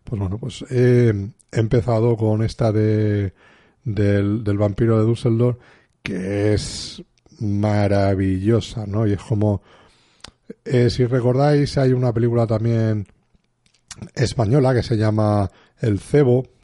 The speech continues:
que luego se hizo un remake que se llama, en Estados Unidos se llama El Juramento, del, en el cual, bueno, pues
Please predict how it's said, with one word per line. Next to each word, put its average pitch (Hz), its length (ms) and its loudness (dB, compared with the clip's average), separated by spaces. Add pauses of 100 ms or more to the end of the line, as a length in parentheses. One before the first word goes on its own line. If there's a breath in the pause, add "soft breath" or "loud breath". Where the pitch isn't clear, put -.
(100)
que 113 140 -4
luego 113 220 2
se 117 120 -2
hizo 110 140 -4
un 107 140 -4
remake 117 360 0
que 110 100 2
se 113 100 -4
llama, 110 260 -2
en 101 300 -4
Estados 104 320 -4
Unidos 117 220 0
se 123 80 -2
llama 107 120 -2
El 95 60 -2
Juramento, 123 640 0 (580 loud breath)
del, 101 600 -2 (100)
en 107 140 -4
el 104 100 -2
cual, 110 240 2
bueno, 117 240 -2
pues 98 280 -6